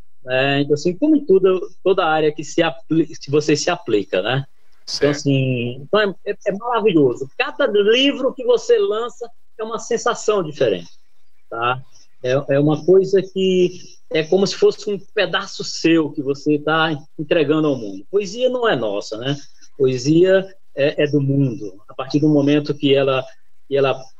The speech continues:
Speaker 1: é impressa, você perde a, a, a autoridade sobre ela, né? Ela vira um, um ser autônomo, né? Então, assim, porque a poesia, apesar de ser um fragmento de momento,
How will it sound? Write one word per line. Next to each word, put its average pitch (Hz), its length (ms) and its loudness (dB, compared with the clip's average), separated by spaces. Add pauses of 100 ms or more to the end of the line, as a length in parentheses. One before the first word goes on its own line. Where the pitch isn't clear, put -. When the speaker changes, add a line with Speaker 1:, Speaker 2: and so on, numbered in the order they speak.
(140)
Speaker 1:
é 143 160 4
impressa, 143 880 0 (220)
você 147 540 2 (180)
perde 151 380 0
a, 139 300 0 (160)
a, 113 420 -2 (420)
a 123 60 0
autoridade 135 600 2
sobre 123 260 2
ela, 107 260 0
né? 113 140 -6
Ela 120 140 0
vira 131 280 2
um, 127 200 0 (400)
um 123 260 -8
ser 139 320 0
autônomo, 127 840 -2 (460)
né? 120 400 -4
Então, 123 220 0
assim, 120 480 0 (220)
porque 135 220 0
a 131 80 2
poesia, 147 720 2 (560)
apesar 151 300 -6
de 151 120 -6
ser 156 160 -2
um 147 100 4
fragmento 151 640 0
de 151 60 2
momento, 151 720 0